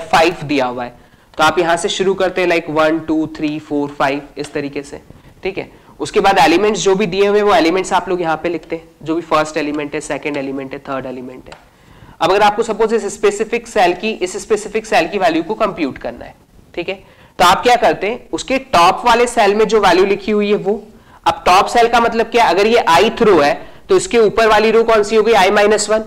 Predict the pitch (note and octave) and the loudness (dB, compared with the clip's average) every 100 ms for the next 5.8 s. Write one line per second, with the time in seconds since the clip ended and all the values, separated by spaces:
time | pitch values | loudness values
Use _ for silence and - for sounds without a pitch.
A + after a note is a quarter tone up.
0 | - D3+ - G3 G3 F#3+ F#3 F#3+ F3 F3 | -6 -6 -2 0 2 0 0 2 2 2
1 | F3 F#3 F#3 F3 F#3 F3+ E3+ - E3+ - | 0 0 -2 -4 -6 -8 -10 -10 -14 -16
2 | - - - E3 F#3 G#3 A3+ A3+ A3 G#3 | -20 -8 2 4 4 2 0 2 2 4
3 | A3 E3 F3+ G3 G3 G3+ F#3+ G3 F#3+ F#3 | 2 0 0 0 0 0 2 0 -2 -4
4 | - - _ - - F#3 A3+ - G3 F#3+ | -10 -20 _ -4 0 2 2 2 2 4
5 | G3+ G3 G#3+ G#3+ E3 F3 E3 D4 | 4 4 2 0 0 2 4 2